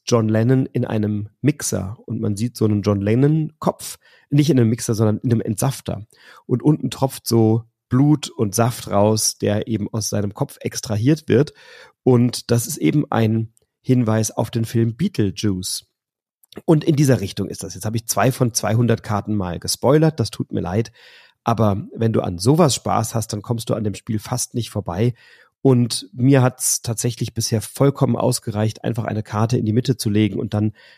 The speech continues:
mit allen anderen, die im Raum sind, dazu zu assoziieren, darüber nachzudenken, zu überlegen, äh, was könnte das sein, was fällt uns dazu ein. Ähm,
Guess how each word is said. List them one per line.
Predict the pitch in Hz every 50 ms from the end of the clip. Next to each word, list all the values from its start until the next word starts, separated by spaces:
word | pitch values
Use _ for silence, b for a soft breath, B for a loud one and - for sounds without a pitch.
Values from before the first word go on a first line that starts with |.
| b _
mit | - 117 - -
allen | 117 117 107
anderen, | 98 - 107 123 135 127 127 107 113 113 104
die | - 107 -
im | - 107
Raum | 92 87 87 92 110 110
sind, | 98 110 110 107 - - -
dazu | 107 98 107 - - - 107
zu | - - - -
assoziieren, | 135 117 123 113 - - - - 175 185 170 156 147 131
darüber | 123 117 110 117 117 131
nachzudenken, | 123 117 127 123 110 - - 110 101 110 110 110 - - 120 117 113 107
zu | - -
überlegen, | 123 - 110 107 107 107 104 98 104 107 104 B B B B B B B B B _
äh, | - 127 113 104 95
was | - 123 123 -
könnte | - 131 123 120
das | - 113 107 -
sein, | - 107 104 110 113 113 117 117 120 107 -
was | - 113 113 -
fällt | - - 131 143 135
uns | 127 127 117 -
dazu | - 120 110 - - - -
ein. | - 101 104 107 107 110 b b b b b b b b b _ _
Ähm, | - 123 113 110 107 107 107 110 110 117 165 -